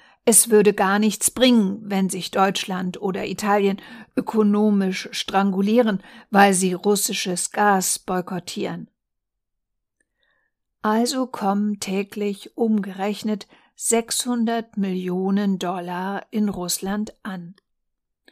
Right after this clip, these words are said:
Das klingt stattlich, sind aber nur vier Dollar pro Bürger.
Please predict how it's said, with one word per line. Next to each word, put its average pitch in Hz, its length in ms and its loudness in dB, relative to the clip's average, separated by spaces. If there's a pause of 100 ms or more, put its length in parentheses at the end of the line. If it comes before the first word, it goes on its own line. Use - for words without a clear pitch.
(720)
Das 165 500 -4
klingt 190 420 -4
stattlich, 226 720 -4 (300)
sind 202 440 0
aber 196 220 2
nur 220 260 4
vier 190 460 0
Dollar 180 480 0
pro 220 240 2
Bürger. 196 520 0